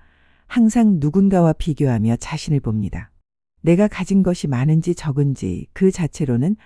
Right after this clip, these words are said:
알 수 없습니다. 다만 남이 가진 것과 비교할 때 비로소 적다고 느낍니다. 월급 삼백만 원을 받는 사람이 월급 이백만 원을 받는 사람과 있을 때는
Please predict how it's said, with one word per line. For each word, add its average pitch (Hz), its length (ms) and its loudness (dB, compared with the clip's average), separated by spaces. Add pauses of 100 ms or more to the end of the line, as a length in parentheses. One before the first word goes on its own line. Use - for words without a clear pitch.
(140)
알 143 200 0
수 131 180 -4
없습니다. - 640 -6 (500)
다만 147 400 0 (260)
남이 160 300 4
가진 185 340 0
것과 147 360 0
비교할 147 480 0
때 113 400 -2
비로소 175 380 -2
적다고 143 460 -4
느낍니다. 120 680 -6 (520)
월급 156 400 0
삼백만 202 640 0
원을 135 220 0
받는 139 280 -2
사람이 117 500 -4 (380)
월급 156 440 0
이백만 208 560 2
원을 165 200 2
받는 147 320 -2
사람과 131 420 -4
있을 135 320 -4
때는 117 360 -2